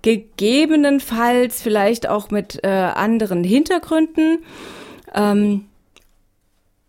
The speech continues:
ich hatte kurz vorher, ähm, also ich war eigentlich an meinem Gewichtsstillstand angekommen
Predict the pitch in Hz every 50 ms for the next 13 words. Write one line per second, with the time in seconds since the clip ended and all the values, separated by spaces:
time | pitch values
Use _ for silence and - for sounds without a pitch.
0 | _ _ _ _ _ - - 190 175 - - - - - - 170 180 202 202 208
1 | 214 214 208 202 202 - - 247 240 233 233 - - - 240 226 226 226 226 226
2 | 220 220 214 214 208 - - 196 196 190 190 190 190 190 185 147 98 - - 202
3 | 180 190 190 - - 196 190 202 - 104 185 202 208 202 - - 185 185 175 170
4 | 175 180 185 208 277 - - - - - 277 277 277 - - 240 226 220 - -
5 | 254 294 330 320 330 - 330 330